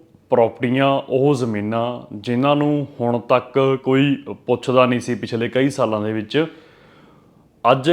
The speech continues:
ਕੰਪਨੀਆਂ ਦੀ ਬਦੌਲਤ, ਕਾਰਪੋਰੇਟਾਂ ਦੀ ਬਦੌਲਤ ਉਹ ਜ਼ਮੀਨਾਂ ਦੇ ਉੱਪਰ ਤੁਸੀਂ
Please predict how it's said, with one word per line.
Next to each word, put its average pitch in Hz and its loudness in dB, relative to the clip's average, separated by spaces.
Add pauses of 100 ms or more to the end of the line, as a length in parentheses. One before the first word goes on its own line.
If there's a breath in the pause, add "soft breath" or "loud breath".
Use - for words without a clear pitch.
(420)
ਕੰਪਨੀਆਂ 131 2
ਦੀ 143 2
ਬਦੌਲਤ, 113 2
ਕਾਰਪੋਰੇਟਾਂ 117 2
ਦੀ 123 0 (520)
ਬਦੌਲਤ 107 -2 (460)
ਉਹ 135 2
ਜ਼ਮੀਨਾਂ 120 -2
ਦੇ 120 0
ਉੱਪਰ - -2
ਤੁਸੀਂ 123 -8